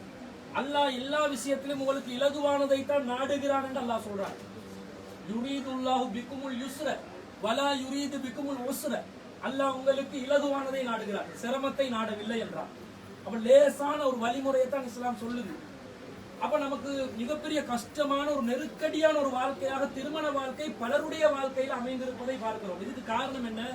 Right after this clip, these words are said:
அல்லாஹு ரப்புல் ஆலமீனா? அல்லாஹ் தான் நம்மளை சிரமப்படுத்தலன்றானே. தாங்கிக் கொள்ளக்கூடிய ஒரு சிரமத்தை தருவானே தவிர சக்திக்கு மீறினதை அல்லாஹ் தர மாட்டான். அல்லாஹ் அப்படித்தான் வாழ்க்கையை அமைச்சு வச்சிருக்கிறான்.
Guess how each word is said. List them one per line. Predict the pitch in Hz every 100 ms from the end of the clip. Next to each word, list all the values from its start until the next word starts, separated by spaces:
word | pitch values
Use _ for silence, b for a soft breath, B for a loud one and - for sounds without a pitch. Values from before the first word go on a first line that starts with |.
| - - - - -
அல்லாஹு | 247 285 247
ரப்புல் | 226 208 262 247
ஆலமீனா? | 220 214 247 - - - - - -
அல்லாஹ் | 226 277
தான் | 285 269
நம்மளை | 262 247
சிரமப்படுத்தலன்றானே. | 254 285 294 277 254 254 247 226 220 - - - - - - - - -
தாங்கிக் | 226 285 302 262
கொள்ளக்கூடிய | 294 294 285 285 285 285
ஒரு | 262
சிரமத்தை | 269 277 285 277
தருவானே | 240 247 262 269 262
தவிர | 226 240 240 277
சக்திக்கு | - 233 - 359 226 320
மீறினதை | 294 302 285 294
அல்லாஹ் | 285 269
தர | 254 254
மாட்டான். | 247 247 220 226 - - - - -
அல்லாஹ் | 233 240
அப்படித்தான் | 233 233 269
வாழ்க்கையை | 240 262 - 254
அமைச்சு | 247 262
வச்சிருக்கிறான். | 226 208 269 208 196